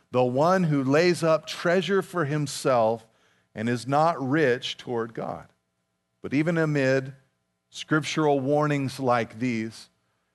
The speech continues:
our discontented hearts often get the best of us, don't they? Pretty soon, the cares of this life, the deceitfulness of riches, they have their way in us. Jesus said in the parable of the soil that they begin to choke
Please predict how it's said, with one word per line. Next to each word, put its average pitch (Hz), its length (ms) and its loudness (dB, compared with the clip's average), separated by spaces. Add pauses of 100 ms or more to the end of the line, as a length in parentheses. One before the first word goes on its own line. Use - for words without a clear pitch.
(460)
our 117 120 -4
discontented 143 800 -2
hearts 135 300 -2
often 135 300 0
get 120 160 -2
the 110 80 -6
best 117 340 -2
of 82 120 -8
us, 80 180 -10
don't 98 240 -6
they? 73 220 -14 (760)
Pretty 139 240 -2
soon, 135 380 -2
the 120 80 -2
cares 131 800 -4 (340)
of 107 160 -4
this 110 260 -6
life, 131 380 0
the 98 80 -8
deceitfulness 117 800 -10
of 98 140 -12
riches, 127 540 -10 (500)
they 98 100 -8
have 123 200 -2
their 131 120 0
way 151 220 0
in 107 120 -4
us. 85 200 -10
Jesus 117 360 -8
said 131 440 0
in 117 80 -6
the 113 60 -6
parable 127 500 0
of 101 100 -6
the 113 100 -8
soil 143 420 -4
that 98 120 -10
they 113 100 -8
begin 117 340 -6
to 104 60 -6
choke - 540 -6